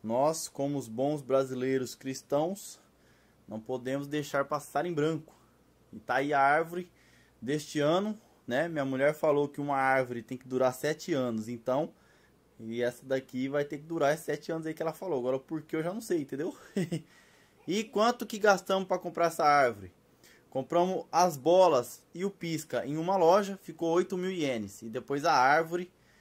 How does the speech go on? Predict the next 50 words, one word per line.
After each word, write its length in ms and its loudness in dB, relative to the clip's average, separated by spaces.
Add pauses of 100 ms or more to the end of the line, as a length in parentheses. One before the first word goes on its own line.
(360)
é, 260 2
foi 180 -4
em 120 -2
outra 240 0
loja, 380 2
ficou 360 -6
quatro 440 -2
mil 160 -2
e 40 -4
pouco 520 -4
a 60 2
árvore 600 2 (440)
e 380 -6
esse 140 -10
negócio 340 2
aqui 120 -8
pra 140 -2
tampar 360 0
o 60 4
pé 180 2
dela, 380 2 (320)
né? 220 -6 (440)
Então 200 -2
tudo 260 -2
aí 320 0
treze 360 2
mil 180 -2
ienes, 680 -2 (100)
mais 200 -6
ou 40 -2
menos 300 -4
um 140 -6
dia 180 -2
de 100 -10
trabalho 480 2
com 160 -4
uma 140 -4
hora 240 2
extra, 400 -2 (140)
mais 200 0
ou 80 0
menos. 300 0
Mas 160 -6
quando 160 -4
eu 80 0
falo 240 2
um 80 -2
dia 160 -4
de 100 -10
trabalho, 540 2